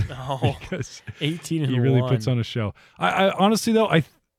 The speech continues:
Speaker 1: I don't be surprised if the Ravens come back down to earth this week because the A F C North divisional matchups are always tight. I, I really think that this game with the Browns could be,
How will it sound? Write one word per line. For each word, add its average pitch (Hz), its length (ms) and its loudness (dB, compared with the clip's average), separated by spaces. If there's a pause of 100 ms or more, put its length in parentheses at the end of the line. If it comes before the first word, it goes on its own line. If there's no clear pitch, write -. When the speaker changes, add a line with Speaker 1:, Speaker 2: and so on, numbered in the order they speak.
(160)
Speaker 1:
I 151 80 0
don't 165 260 0
be 185 80 -2
surprised 147 440 0
if 113 80 -4
the 123 80 -4
Ravens 117 320 0
come 120 200 -2
back 110 200 -2
down 107 220 -2
to 98 60 -2
earth 95 160 -6
this - 240 -10
week 90 200 -6
because 95 260 -6
the 104 120 -4
A 127 100 2
F 127 80 -2
C 127 160 -4
North 110 300 -2
divisional 104 360 -6
matchups 95 480 -6
are 90 120 -8
always 95 240 -6
tight. 104 380 -4 (320)
I, 113 480 -2
I - 80 -8
really 110 300 0
think 104 260 -4
that 101 180 -6
this 101 160 -8
game 98 340 -4
with 95 140 -6
the 95 80 -10
Browns 95 380 -6
could 95 160 -10
be, 92 420 -8